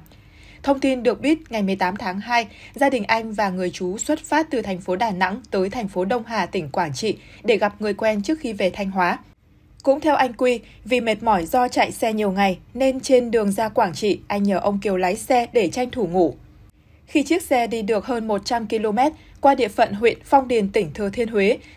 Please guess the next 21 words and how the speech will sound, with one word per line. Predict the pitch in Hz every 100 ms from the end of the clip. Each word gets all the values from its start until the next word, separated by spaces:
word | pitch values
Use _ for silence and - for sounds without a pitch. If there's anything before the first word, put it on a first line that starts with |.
| -
thì | 262
tai | 214 226
nạn | 214 196
ập | - 196
tới. | - 185 262 - - - - -
Tôi | -
đang | 302 294
ngủ | 269 190
trên | 196 220
xe | 208 220
thì | 214 202
bỗng | 185 175 254
nghe | 240
tiếng | 208 196 202
động | 247 175
lớn, | 185 196 - - -
chiếc | - 320
xe | - 233
lộn | 214 -
nhiều | 196 190
vòng. | 196 196